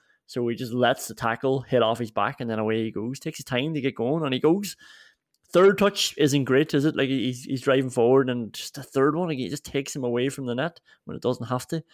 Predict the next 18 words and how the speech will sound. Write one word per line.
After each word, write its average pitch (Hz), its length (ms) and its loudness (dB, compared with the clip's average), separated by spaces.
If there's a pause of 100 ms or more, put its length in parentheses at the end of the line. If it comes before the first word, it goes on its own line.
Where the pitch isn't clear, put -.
(200)
Narrows 131 380 4
his 120 120 0
angle, 131 480 4
still 185 280 4
gets 160 180 0
a 127 40 -8
decent 143 380 0
shot 127 340 0 (440)
away 156 220 4
with 151 80 2
his 127 120 -2
left 117 240 0
foot. 127 260 -6
Uh, 113 220 0
Melier 120 500 2
spills 135 480 2
it, 160 100 4
obviously. 156 500 0